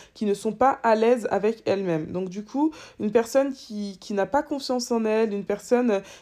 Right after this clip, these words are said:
qui peut-être même est elle-même aussi victime de harcèlement, va finalement reproduire ce qu'elle subit sur quelqu'un qui lui paraît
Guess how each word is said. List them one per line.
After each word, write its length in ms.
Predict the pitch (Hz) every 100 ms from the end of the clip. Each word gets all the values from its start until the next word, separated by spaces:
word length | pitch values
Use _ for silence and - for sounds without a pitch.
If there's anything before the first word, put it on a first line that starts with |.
| _
qui 340 | - 208 202 -
peut-être 300 | 226 247 247
même 280 | 254 254 -
est 200 | 202 -
elle-même 400 | 254 254 269 269
aussi 240 | 233 -
victime 400 | 226 233 - 247
de 140 | 233 -
harcèlement, 640 | 214 214 214 202 214 294 - - -
va 140 | 180 185
finalement 500 | 202 214 220 240 277
reproduire 760 | 202 285 - - 240 208 269
ce 100 | 269
qu'elle 180 | - 208
subit 400 | - 208 202 269
sur 240 | 285 226 226
quelqu'un 380 | 214 208 247
qui 180 | 269 247
lui 140 | 190 190
paraît 500 | 220 214 233 254